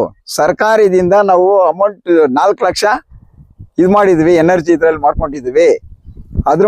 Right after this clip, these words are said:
ಮುಖಾಂತರ ನೀನ್ ಇಲ್ಲಿ ಬಿಡೋದಿಲ್ಲ, ನಿನ್ಗೆ ಯಾವ್ದು ರೆಕಾರ್ಡ್ಸ್ ಇಲ್ಲ" ಅಂತ ಹೇಳ್ಬಿಟ್ಟು ಅವನ ಮೇಲೆ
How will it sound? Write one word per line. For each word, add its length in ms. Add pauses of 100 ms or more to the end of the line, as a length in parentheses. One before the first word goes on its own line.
(100)
ಮುಖಾಂತರ 360 (100)
ನೀನ್ 160
ಇಲ್ಲಿ 200
ಬಿಡೋದಿಲ್ಲ, 460 (220)
ನಿನ್ಗೆ 240
ಯಾವ್ದು 180 (140)
ರೆಕಾರ್ಡ್ಸ್ 400
ಇಲ್ಲ" 100 (100)
ಅಂತ 160
ಹೇಳ್ಬಿಟ್ಟು 300
ಅವನ 180
ಮೇಲೆ 140